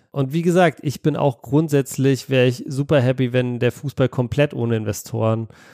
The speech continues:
auskommen würde. Aber ich glaub, der Zug ist lange abgefahren. Und wenn ich mir angucke, wer sonst so in anderen Fußballvereinen unterwegs ist als Investor, als Geldgeber, egal ob das politische Akteure sind, Regierungen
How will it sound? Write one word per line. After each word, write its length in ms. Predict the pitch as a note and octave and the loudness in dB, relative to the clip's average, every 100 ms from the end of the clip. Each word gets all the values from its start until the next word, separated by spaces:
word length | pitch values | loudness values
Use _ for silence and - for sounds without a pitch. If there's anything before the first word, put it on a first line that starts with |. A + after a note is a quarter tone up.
| - _ | -20 _
auskommen 500 | - A#2+ - A2+ A2 | 0 0 0 -6 -4
würde. 300 | G2+ A2+ C#3 | 0 2 2
Aber 300 | A#2+ A#2+ A#2 | 2 2 2
ich 80 | A#2 | 0
glaub, 160 | - - | -6 -2
der 120 | A2 | -2
Zug 220 | - C3+ | -2 -6
ist 160 | - - | -6 0
lange 300 | A#2+ D3+ F3 | 2 4 2
abgefahren. 580 | C#3 C#3 - C3 B2+ B2 - - _ | 0 -4 0 2 2 0 -14 -20 _
Und 280 | A2+ G#2+ | -6 -2
wenn 160 | B2 F#3 | 0 2
ich 140 | G3 | 0
mir 140 | E3+ D3 | 0 0
angucke, 500 | C#3 C3 C3+ C#3 A2+ | 0 0 0 0 2
wer 180 | A#2+ A2+ | 2 2
sonst 400 | A#2+ D3 D#3 - | 2 0 0 -2
so 140 | C3+ | 0
in 100 | B2+ | 0
anderen 240 | B2+ C3 | 2 0
Fußballvereinen 920 | A#2+ C3 - B2 A2+ B2 A2+ A2 A2+ - - - _ | -2 -6 -2 0 0 -2 -2 -2 -4 -10 -20 -20 _
unterwegs 540 | - A#2+ A#2+ A#2 C#3 - | -4 0 2 2 2 0
ist 180 | A#2 - | -4 -4
als 260 | A#2+ A#2 | -6 -4
Investor, 500 | C3+ A#2 A#2+ - B2 | -4 0 0 0 -2
als 200 | A2+ - | 0 0
Geldgeber, 880 | - A#2+ - A#2+ A2 A2+ A2 A2+ - _ - | 0 0 0 -2 2 2 2 0 -6 _ -20
egal 400 | - B2 B2+ A#2+ | -14 -2 2 2
ob 140 | A#2 - | 2 0
das 460 | A#2 - - - _ | -2 -2 -10 -14 _
politische 540 | G3 G3+ F3+ F3 F3 | 4 4 2 2 2
Akteure 640 | C#3 - - D3+ D3 C#3 C3+ | 2 0 2 4 6 4 2
sind, 500 | A#2 C3+ C3+ C3 C3 | 2 2 2 0 0
Regierungen 920 | C#3 C3 C#3 B2+ B2 B2 B2+ B2+ | 0 0 0 2 2 2 2 0